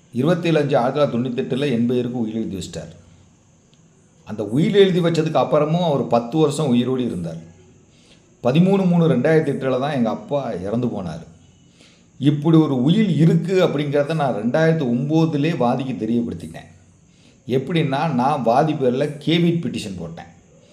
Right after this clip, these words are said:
அந்த கேவிட் பெட்டிஷன்ல என் பேர்ல உயில் இருக்குங்கிறத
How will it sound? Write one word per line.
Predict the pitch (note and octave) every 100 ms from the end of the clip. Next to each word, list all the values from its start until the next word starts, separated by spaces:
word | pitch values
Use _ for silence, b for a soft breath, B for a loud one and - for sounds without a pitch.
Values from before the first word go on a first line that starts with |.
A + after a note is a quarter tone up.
| b b b
அந்த | A2+ A#2+
கேவிட் | C3 F3+ F#3+ -
பெட்டிஷன்ல | D3 B2 A#2 C3+ C#3 D#3+ D3+
என் | A#2 D3+ D#3
பேர்ல | C#3+ D3+ D3 D#3 F3+
உயில் | D#3 A#2 D3 E3
இருக்குங்கிறத | D3 A#2+ B2+ A#2 A2+